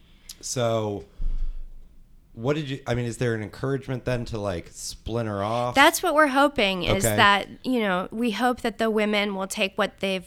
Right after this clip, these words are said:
Speaker 2: they've learned from what became a steering committee, like, uh, two years later after inception, we needed twelve women to run this organization.
Speaker 1: Okay.
Speaker 2: Um, but what we're hoping is, you know, that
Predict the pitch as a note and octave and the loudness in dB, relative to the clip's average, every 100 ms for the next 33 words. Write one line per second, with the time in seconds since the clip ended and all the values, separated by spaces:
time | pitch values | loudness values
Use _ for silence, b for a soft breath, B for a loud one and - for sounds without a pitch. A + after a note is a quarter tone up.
0 | - G3+ F#3+ G3+ F#3+ G3+ G3+ G#3 - G#3 | -12 -14 -2 0 4 6 6 4 2 2
1 | F#3+ F3 G#3 - G3+ F3 - - A#3 A#3 | 4 2 0 0 -2 0 -2 -2 2 4
2 | G#3 F3+ F3+ F#3 E3+ E3 E3 F3+ - E3+ | 4 2 0 0 0 0 -2 -2 -6 -6
3 | E3+ - - F#3 E3 C3+ - C#4+ B3 G#3 | -8 -8 -10 -8 -6 -6 0 2 4 2
4 | F3 F3+ F3 D3+ D#3+ - E3 D3+ - E3+ | 2 0 2 2 0 -2 -4 -4 -2 -2
5 | G3 F#3+ F3 E3 F3 E3 - - E3+ F3 | 0 -2 -2 -2 0 -2 -4 -4 -2 0
6 | E3 F3 F#3 F3+ D#3+ D#3 E3 E3 E3 - | -2 -4 -2 0 -2 -2 -2 -2 -2 -4
7 | D#3+ D#3+ D3+ - G3+ - D#2 D2 E2 B | -2 0 2 2 2 0 -2 -6 -8 B
8 | G#2 A2+ G#2+ G#2 - G2+ F3+ F3+ F#3 G#3 | -2 2 0 -2 0 4 4 2 0 -2
9 | G3 G3 F#3 G3 C#4+ A3 G3 F#3+ F3+ - | 2 0 0 2 2 2 -2 -2 -4 -6
10 | - A3 F#3+ E3+ E3+ F#3+ E3+ | -4 -4 -2 -2 -2 -4 -4